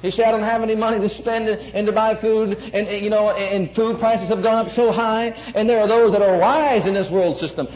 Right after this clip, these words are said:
They have them on T V, these talk shows. They say, "Look at this woman. She bought all this big bag, this big thing of groceries, and all these groceries she got piled on top here,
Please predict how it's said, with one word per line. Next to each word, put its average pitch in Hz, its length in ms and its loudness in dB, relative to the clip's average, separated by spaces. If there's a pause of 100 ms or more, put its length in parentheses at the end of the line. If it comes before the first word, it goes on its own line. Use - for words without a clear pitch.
They 302 120 6
have 262 120 4
them 247 100 2
on 262 200 2
T 302 180 0
V, 330 360 2 (100)
these 240 160 0
talk 330 260 2
shows. 175 240 2
They 202 100 2
say, 220 120 0
"Look 269 160 2
at 269 60 0
this 285 180 0
woman. 262 220 2
She 190 120 -2
bought 190 180 4
all 190 100 4
this 180 140 0
big 214 220 4
bag, 240 300 2
this 233 220 2
big 226 220 0
thing 226 180 0
of 196 60 0
groceries, 160 560 2 (280)
and 180 120 0
all 277 280 6
these 247 120 0
groceries 233 320 4
she 208 100 -4
got 214 220 2
piled 220 180 0
on 214 120 0
top 214 180 0
here, 220 200 0